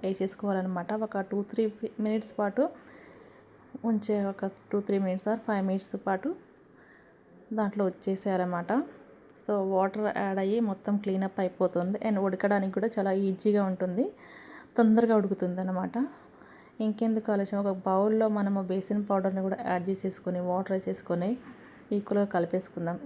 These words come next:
ఈ బేసిన్ పౌడర్లో ఒక pinch of వంట సోడా యాడ్ చేసిన ఫ్రెండ్ and ఒక హాఫ్ స్పూన్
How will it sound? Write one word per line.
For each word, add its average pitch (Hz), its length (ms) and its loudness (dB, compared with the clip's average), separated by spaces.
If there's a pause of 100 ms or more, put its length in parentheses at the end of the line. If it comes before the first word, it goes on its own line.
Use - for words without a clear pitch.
ఈ 240 40 6 (140)
బేసిన్ 214 340 4
పౌడర్లో 190 460 4 (100)
ఒక 214 80 -2 (120)
pinch 208 340 2
of 233 100 -2 (1300)
వంట 202 260 2
సోడా 214 280 2
యాడ్ 190 200 4
చేసిన 190 300 -2
ఫ్రెండ్ 220 200 -2 (120)
and 190 160 0 (1300)
ఒక 220 140 -2 (100)
హాఫ్ 208 260 4
స్పూన్ 226 340 2